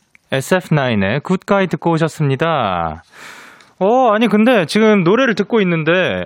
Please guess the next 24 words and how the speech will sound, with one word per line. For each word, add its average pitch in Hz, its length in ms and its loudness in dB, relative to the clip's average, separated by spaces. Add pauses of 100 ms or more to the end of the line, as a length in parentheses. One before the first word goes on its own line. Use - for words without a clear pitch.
아니, 190 140 -2
테디님, 254 580 -2 (500)
그렇게까지 262 580 -2
박자 190 260 -4
잘 185 200 -2
맞을 277 260 0
일이에요? 156 520 -2 (500)
아니, 208 160 -2 (460)
칼박이세요? 269 920 0 (720)
그, 151 380 -2 (480)
끝, 370 420 2 (640)
끝 370 500 2
하는데 170 440 0 (300)
저 147 100 -10
정확하게 190 400 -2
맞더라고요. 95 560 -6
신-, 147 340 -12
신기했습니다. 117 720 -6 (220)
네, 147 100 -10
감사합니다. 214 680 0 (180)
고생이 202 240 -4
많으십니다. 165 640 -4 (800)
과묵한 160 380 -2
분이시네요. 95 580 -4